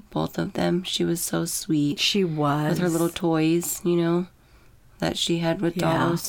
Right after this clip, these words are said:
Speaker 1: So, I know. That was really hard.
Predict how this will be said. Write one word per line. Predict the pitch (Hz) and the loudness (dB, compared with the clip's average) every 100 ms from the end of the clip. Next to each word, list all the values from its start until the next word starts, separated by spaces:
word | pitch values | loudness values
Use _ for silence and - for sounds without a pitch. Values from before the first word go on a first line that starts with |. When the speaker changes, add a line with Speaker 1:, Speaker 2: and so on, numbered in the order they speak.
| - | -4
Speaker 1:
So, | 165 160 156 165 - - - - - - - - | -2 0 0 -4 -12 -20 -20 -20 -20 -20 -12 -2
I | 175 | 2
know. | 165 151 | 4 2
That | - 175 | 2 2
was | 185 165 | 2 2
really | 160 147 151 | 2 2 2
hard. | 147 131 131 147 | 2 2 2 -4